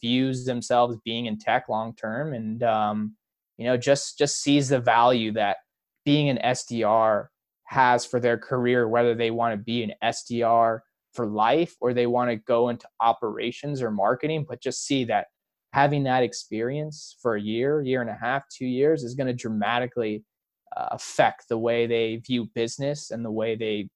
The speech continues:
have interactions with their family and friends. And just, just, I, I,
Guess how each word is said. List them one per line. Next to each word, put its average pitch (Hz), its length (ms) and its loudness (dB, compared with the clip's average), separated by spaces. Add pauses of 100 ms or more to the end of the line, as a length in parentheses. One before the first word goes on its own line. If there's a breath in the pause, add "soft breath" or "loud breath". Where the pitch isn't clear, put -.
(140)
have 123 260 2
interactions 123 800 -2
with 120 140 -4
their 90 140 -4
family 139 600 -4
and 107 200 -6
friends. 139 640 -4
And 110 280 -4 (520)
just, - 520 0 (500)
just, - 300 -12 (180)
I, - 180 -4
I, 107 100 -6